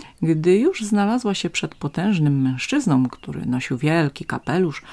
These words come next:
a z uszu zwisał mu sznur bursztynowych paciorków, opowiedziała przerażającą historię o tym,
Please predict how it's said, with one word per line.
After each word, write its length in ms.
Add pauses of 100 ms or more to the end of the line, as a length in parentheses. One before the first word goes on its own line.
(180)
a 80
z 120
uszu 380
zwisał 440
mu 160
sznur 380
bursztynowych 720
paciorków, 680 (480)
opowiedziała 680
przerażającą 720
historię 500
o 120
tym, 360